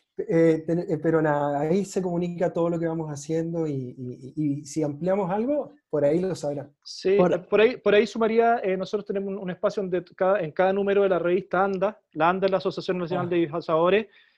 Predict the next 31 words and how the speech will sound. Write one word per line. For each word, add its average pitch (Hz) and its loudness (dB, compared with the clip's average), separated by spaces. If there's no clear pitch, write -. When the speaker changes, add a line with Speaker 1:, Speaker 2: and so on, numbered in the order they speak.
Speaker 2:
y 151 -2
la 160 4
revista 180 2
de 202 6
la 190 6
anda 208 0
diría 190 0
que 190 0
hoy 170 0
día 196 2
en 190 -4
Chile 208 0
es 175 0
la 175 -2
revista 180 -2
que 175 -8
está 185 0
llegando 180 -2
con 160 -10
más 180 -2
fuerza 190 -2
a 156 0
todo 185 2
el 190 -2
mundo 190 -2
del 175 0
marketing 170 -6
y 160 -8
los 156 0
avisadores 160 -2
en 151 -16